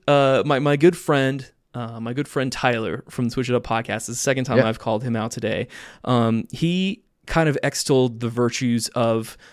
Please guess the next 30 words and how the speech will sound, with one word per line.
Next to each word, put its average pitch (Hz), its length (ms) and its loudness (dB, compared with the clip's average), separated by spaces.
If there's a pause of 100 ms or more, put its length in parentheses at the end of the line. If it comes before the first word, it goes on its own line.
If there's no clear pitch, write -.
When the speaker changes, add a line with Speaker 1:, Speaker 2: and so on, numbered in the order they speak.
(200)
Speaker 1:
Pokemon 127 420 4
Dungeon 120 320 2
Masters. 113 640 -2
I 143 80 -2
don't 151 160 0
know 156 120 4
if 151 120 -2
you've 156 220 -2
ever 160 340 0
had 147 360 0
the 143 120 -2
opportunity 127 500 -2
to 117 60 -4
play 117 280 0
something 104 320 -6
like 87 220 -8
that, 95 300 -2 (340)
but 123 240 6
Speaker 2:
No. - 140 2
Speaker 1:
it 160 120 4
is 147 400 2
a 131 260 4
side 165 680 0
content 143 560 -2
Pokemon 117 540 0
game 95 400 -10 (420)
Speaker 2:
Mm. 107 100 -4
Speaker 1:
that 120 340 6
apparently 143 800 -2
involves 117 720 0